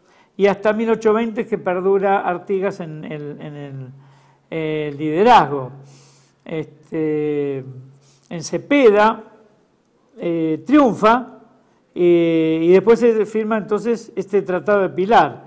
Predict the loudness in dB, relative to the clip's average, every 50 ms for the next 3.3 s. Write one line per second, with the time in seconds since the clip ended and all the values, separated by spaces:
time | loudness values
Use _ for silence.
0 | -20 -20 _ _ _ _ _ _ -2 0 0 0 -2 -2 0 2 4 4 4 4
1 | 2 0 0 0 -2 -2 -2 -2 2 2 2 0 0 -2 -4 -4 -4 -4 -4 -4
2 | -4 -4 -4 -6 -6 -8 -10 -12 -12 -12 -10 -10 -12 -10 -8 -8 -6 -4 -4 -2
3 | 0 0 -2 -2 -6 -10